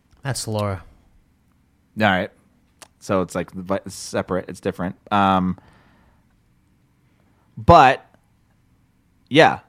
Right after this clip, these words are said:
Speaker 2: I think she knows that I can be, that I can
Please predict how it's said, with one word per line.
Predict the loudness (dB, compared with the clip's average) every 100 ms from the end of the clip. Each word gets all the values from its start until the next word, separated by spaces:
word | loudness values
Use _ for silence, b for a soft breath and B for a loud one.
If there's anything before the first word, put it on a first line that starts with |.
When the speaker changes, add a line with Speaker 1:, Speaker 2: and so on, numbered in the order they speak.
| -8
Speaker 2:
I | -6
think | -4 -4
she | -4 -2
knows | 0 2 4 2 0 -4 -16 _ -6
that | 0 0
I | 0
can | -2 -4 -4 -4 -6 _ _ _ -20 _ -20 _ -20
be, | -6 -2 0 0 -2 -20 -20 -16 -12 -2
that | 2
I | 4
can | 2 -2 -4